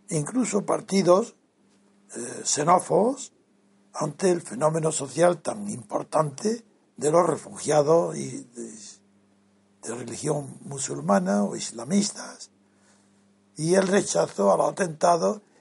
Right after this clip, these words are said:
y la simplificación que implica la unión de terroristas e islamistas. Eso es inevitable.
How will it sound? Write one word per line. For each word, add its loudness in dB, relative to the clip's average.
y -8
la 4
simplificación -2
que -4
implica 2
la -4
unión 2
de -8
terroristas 2
e -2
islamistas. 0
Eso 0
es 2
inevitable. 0